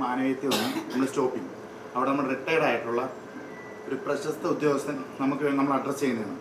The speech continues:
നമ്മളിത് മെയിൻ എയിം എന്ന് വെച്ചാൽ നാർക്കോട്ടിക്സ് നമ്മുടെ ഈ കുട്ടികളുടെ അടുത്ത് നിന്ന് തുടച്ച് മാറ്റാനായിട്ട് നമ്മളെ കൊണ്ട് എന്തൊക്കെ ചെയ്യാൻ പറ്റുമോ അതൊക്കെ നമ്മൾ ചെയ്യണം.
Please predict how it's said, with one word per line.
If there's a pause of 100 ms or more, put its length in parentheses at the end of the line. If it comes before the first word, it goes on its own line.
(800)
നമ്മളിത് (140)
മെയിൻ (360)
എയിം
എന്ന്
വെച്ചാൽ (300)
നാർക്കോട്ടിക്സ് (640)
നമ്മുടെ
ഈ
കുട്ടികളുടെ
അടുത്ത്
നിന്ന് (400)
തുടച്ച്
മാറ്റാനായിട്ട്
നമ്മളെ
കൊണ്ട്
എന്തൊക്കെ
ചെയ്യാൻ
പറ്റുമോ (120)
അതൊക്കെ
നമ്മൾ (140)
ചെയ്യണം.